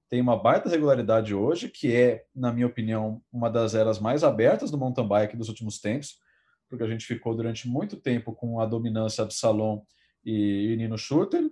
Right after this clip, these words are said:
e de certa forma tem tempo que o Absalom agora virou gerente de equipe e colocou dois caras no pódio na, na prova aí da Avancini no sábado.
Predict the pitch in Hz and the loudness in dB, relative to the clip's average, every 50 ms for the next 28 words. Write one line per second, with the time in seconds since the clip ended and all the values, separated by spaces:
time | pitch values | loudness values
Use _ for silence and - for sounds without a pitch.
0 | _ - 143 131 127 - 151 143 - - 139 - - - 269 247 247 170 147 - | _ -10 -12 -10 -8 -6 -6 -6 -6 -6 -6 -2 -2 -2 -2 -2 -6 -6 -4 -2
1 | 147 147 143 - - 123 120 120 - - - 135 113 107 117 117 113 104 113 110 | -2 -2 -2 -4 -4 -4 -4 -6 -8 -4 0 0 0 2 0 0 0 0 0 0
2 | 113 107 110 113 113 110 107 98 98 95 - 110 110 113 110 107 - 117 110 107 | 0 0 -2 -2 0 0 0 -2 -2 -4 -4 -4 -4 -4 -4 -6 -4 -6 -6 -4
3 | - 120 113 - - 123 - 123 120 113 - - - 120 113 120 127 135 131 - | -4 -6 -6 -6 -6 -6 -4 -4 -4 -4 -6 -6 -6 -4 -2 -2 -2 -2 -2 -2
4 | - 113 113 113 107 110 - _ - 123 131 - - - - - _ _ - - | -2 -2 -2 -2 -4 -8 -6 _ 2 4 4 4 2 -2 -12 -16 _ _ -20 -20
5 | - - - - 123 117 110 107 104 110 110 107 - - 110 110 104 107 107 107 | -18 -16 -10 -6 -4 -2 -2 -2 -2 -2 -4 -4 -4 0 0 2 2 2 0 -2
6 | 107 101 104 104 104 - - 107 107 107 104 - - 120 120 110 117 123 147 147 | -2 -2 -4 -6 -6 -6 -6 -6 -6 -6 -8 -6 -6 -2 0 2 0 0 0 -4
7 | 143 | -10